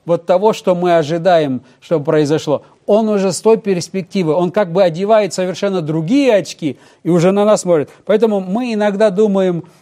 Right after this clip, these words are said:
и можем сами себя даже корить за какие-то, может быть, неверные, э, поступки.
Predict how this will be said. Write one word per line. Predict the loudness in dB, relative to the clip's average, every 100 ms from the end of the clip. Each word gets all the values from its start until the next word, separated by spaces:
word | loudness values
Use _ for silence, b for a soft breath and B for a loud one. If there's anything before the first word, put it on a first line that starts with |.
| _
и | -6 -4
можем | -2 -2 -2 -2
сами | -2 -2
себя | -4 -6 -4 -2
даже | -2 -4 -4
корить | -2 -2 -2 -6 -6
за | -8
какие-то, | -8 -8 -6
может | -4 -4 -6
быть, | -6 -6
неверные, | -8 -6 -4 -4 -4 -4 -6 -6
э, | -6 -6
поступки. | -8 -4 -2 -4 -4 -12